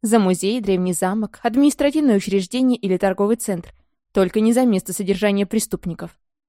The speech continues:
Никаких толстых стен и крошечных окон. Заключенных стерегла магия. Пропуск ждал меня на охране. Ксан остался на пункте контроля,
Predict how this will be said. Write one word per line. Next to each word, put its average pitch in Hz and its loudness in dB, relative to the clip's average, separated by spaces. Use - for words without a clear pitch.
Никаких 311 0
толстых 247 2
стен 277 0
и 185 0
крошечных 208 -4
окон. 175 -6
Заключенных 214 0
стерегла 220 -2
магия. 165 -6
Пропуск 277 4
ждал 196 0
меня 214 0
на 220 0
охране. 170 -10
Ксан 330 2
остался 214 0
на 190 0
пункте 185 -6
контроля, 254 -2